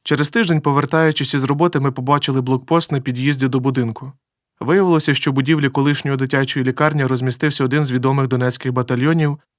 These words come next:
і це було в п'ятсот метрах від нашого будинку. Ми жили в приватному секторі Київського району, приблизно десять кілометрів від аеропорту. Місто жило в напрузі і нерозумінні подальшого розвитку подій. З кінця травня почали бомбити аеропорт,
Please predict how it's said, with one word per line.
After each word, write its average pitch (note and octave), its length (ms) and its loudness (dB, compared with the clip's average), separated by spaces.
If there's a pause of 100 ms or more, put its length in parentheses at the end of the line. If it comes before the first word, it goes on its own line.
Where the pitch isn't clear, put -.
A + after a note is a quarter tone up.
(180)
і A#2+ 60 -4
це F#3+ 140 2
було F3+ 180 2
в D#3 40 0
п'ятсот D3 340 0
метрах C#3+ 400 0
від B2 80 -4
нашого B2+ 380 0
будинку. A#2+ 520 -4 (680)
Ми F3+ 120 2
жили F3 200 4
в D#3+ 40 -8
приватному C#3+ 500 0
секторі D#3 440 -2
Київського C3 560 -2
району, A#2 400 -2 (300)
приблизно D#3 440 0
десять D3 300 0
кілометрів C3+ 500 0
від C3 120 0
аеропорту. B2+ 640 0 (560)
Місто D#3+ 260 0
жило C#3+ 220 2
в C3+ 80 -4
напрузі D3 440 2
і C3+ 40 2
нерозумінні C3+ 540 2
подальшого B2+ 520 0
розвитку B2+ 380 -2
подій. A#2+ 360 -4 (720)
З A#2+ 100 -6
кінця D#3 300 0
травня F3+ 320 2
почали D#3 320 0
бомбити C3+ 400 2
аеропорт, B2+ 600 0